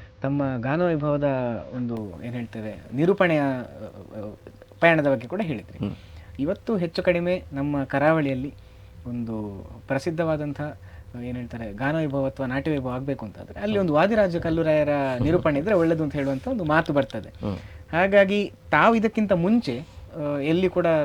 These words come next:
Speaker 1: ತಮಗಿಂತ ಮುಂಚೆ ಒಬ್ರು ನಿರೂಪಣೆಯನ್ನ ಮಾಡಿ, ಅಂದ್ರೆ ಆ ಸಮಯದಲ್ಲಿ ಮೊದಲ ಬಾರಿ ಬಂದದ್ರಿಂದ
Speaker 2: ಹ್ಮ್.
Speaker 1: ನಿರೂಪಣೆ ಮಾಡಿ ನಿಮ್ಗೆ ಎಲ್ಲಿ, ಎಲ್ಲಿಯೂ ಮಾದರಿ ನಿಂತಿರ್ಲಿಲ್ಲ.
Speaker 2: ಹ್ಮ್.
Speaker 1: ಹಾಗಾಗಿ ತಾವು ಇದೇ ಒಂದು ಮಾದರಿಯನ್ನ ಪ್ರಾರಂಭ ಮಾಡಬೇಕು ಅಂತಾದ್ರೆ ತಮ್ಗೆ ಏನಾದ್ರೂ ವಿರೋಧಗಳು ಬಂದಿತ್ತ ಹೇಗೆ ಅಂತ?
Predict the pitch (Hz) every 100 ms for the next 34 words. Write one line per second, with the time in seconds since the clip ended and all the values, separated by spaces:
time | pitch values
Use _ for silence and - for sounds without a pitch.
0 | - 165 208 202 185 180 175 165 156 156
1 | 151 - - 147 175 190 180 170 160 156
2 | 151 151 151 - - 156 160 143 135 170
3 | 165 165 196 208 170 156 190 180 170 151
4 | 170 180 123 95 107 - - 104 - 165
5 | 208 214 202 190 180 185 180 170 165 175
6 | 156 180 175 156 214 226 196 196 208 185
7 | - - - 104 165 180 214 202 180 185
8 | 180 160 220 196 175 180 190 175 156 156
9 | 185 175 156 185 175 165 113 98 127 -
10 | 165 165 170 147 143 127 123 170 185 165
11 | 139 127 123 131 120 101 107